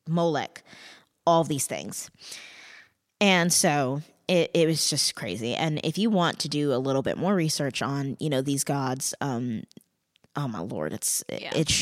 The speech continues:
Speaker 2: You'll
Speaker 1: truly
Speaker 2: see
Speaker 1: what the
Speaker 2: the
Speaker 1: Bible says.
Speaker 2: implications of why
Speaker 1: Yeah.
Speaker 2: God was so angry.
Speaker 1: For sure. It's truly detestable. Uh,
Speaker 2: Mm-hmm.
Speaker 1: most of these gods required child sacrifices, and most of these gods were just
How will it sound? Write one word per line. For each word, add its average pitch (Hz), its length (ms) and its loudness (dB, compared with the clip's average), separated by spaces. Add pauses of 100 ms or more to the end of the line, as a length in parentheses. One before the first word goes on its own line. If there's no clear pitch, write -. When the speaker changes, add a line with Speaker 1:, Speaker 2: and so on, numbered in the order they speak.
(120)
Speaker 2:
You'll - 0 - (120)
Speaker 1:
truly 160 120 6
Speaker 2:
see 143 100 2
Speaker 1:
what - 100 -2
the - 60 -2
Speaker 2:
the - 60 2
Speaker 1:
Bible - 240 0
says. - 160 -2
Speaker 2:
implications 190 640 -4
of 190 120 -14
why 175 420 -6
Speaker 1:
Yeah. 160 140 -4
Speaker 2:
God 156 240 -4
was 190 140 -8
so - 200 -8
angry. - 520 -14 (360)
Speaker 1:
For 156 140 4
sure. - 280 -2
It's - 280 2
truly 175 440 2 (100)
detestable. - 720 -2 (280)
Uh, 156 120 4
Speaker 2:
Mm-hmm. 151 100 2
Speaker 1:
most 165 240 4
of 156 80 -2
these 143 440 0
gods 143 540 2
required 151 460 2
child 135 320 -2
sacrifices, - 840 -4
and 151 120 -2
most 147 220 -2
of 151 60 -10
these 147 160 -2
gods 143 420 -2
were 147 180 -2
just - 580 -4